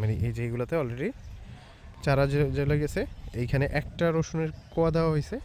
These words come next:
এটা পরবর্তীতে হচ্ছে অনেক রসুন হয়ে যাবো গা, মানে একসাথে দেখা যায় একটা ঝোপা হয়ে যাবো। এই দেখেন পুরো যা আছে সব এখন কিন্তু হচ্ছে রসুনের তোড়জোড় চলতেছে। এই যে ওইখানেও হচ্ছে, এই যে কাজ করতেছে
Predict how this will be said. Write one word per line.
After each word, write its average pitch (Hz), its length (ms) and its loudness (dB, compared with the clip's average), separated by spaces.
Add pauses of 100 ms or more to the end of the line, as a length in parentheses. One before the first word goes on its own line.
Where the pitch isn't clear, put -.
(220)
এটা 123 200 -4
পরবর্তীতে 131 540 2
হচ্ছে - 220 -4 (1040)
অনেক 147 500 4 (180)
রসুন 123 300 2
হয়ে 113 140 2
যাবো 101 180 4
গা, 95 80 2 (300)
মানে 107 200 -2
একসাথে 127 280 -2 (560)
দেখা 123 160 4
যায় 117 120 4
একটা 127 160 0
ঝোপা 123 220 2
হয়ে 139 120 2
যাবো। 185 120 2 (180)
এই 127 140 4 (220)
দেখেন 101 280 -2
পুরো 127 240 4 (220)
যা 120 80 8 (100)
আছে 147 160 2 (140)
সব 117 380 2 (220)
এখন 117 200 2
কিন্তু 113 160 0
হচ্ছে 117 160 2
রসুনের 120 460 2
তোড়জোড় 123 400 2
চলতেছে। 127 360 0 (1000)
এই 110 100 0
যে 117 60 0 (140)
ওইখানেও 131 480 4
হচ্ছে, - 240 2 (520)
এই 110 100 0
যে 117 60 2 (100)
কাজ 123 120 2 (200)
করতেছে 143 320 0